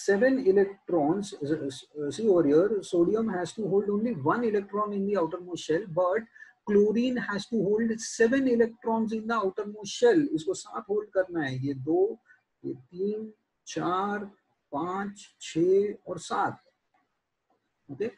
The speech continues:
now since it has to hold seven electrons and sodium has to hold only one electron, ठीक है, उन सबको पकड़ने के लिए you will require energy,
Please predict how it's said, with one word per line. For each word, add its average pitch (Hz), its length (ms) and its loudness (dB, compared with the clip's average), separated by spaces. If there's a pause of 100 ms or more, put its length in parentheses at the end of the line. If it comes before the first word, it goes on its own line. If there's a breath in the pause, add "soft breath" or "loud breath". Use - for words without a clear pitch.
(300 loud breath)
now 175 320 -2 (200)
since 285 520 4
it 226 240 0
has 220 240 -4
to 247 240 -2
hold 226 440 0
seven 208 500 0
electrons 185 1120 -2 (320)
and 175 260 -4 (160)
sodium 196 640 0
has 190 200 -4
to 220 80 -8
hold 190 260 2
only 202 260 -2
one 185 260 -2
electron, 156 540 -4
ठीक 151 160 -2
है, 214 100 -4 (1120 loud breath)
उन 196 200 0 (100)
सबको 202 320 2
पकड़ने 202 520 -2
के 175 120 2
लिए 135 500 -2 (720)
you 190 80 4
will 202 160 4
require 220 340 2
energy, 202 480 0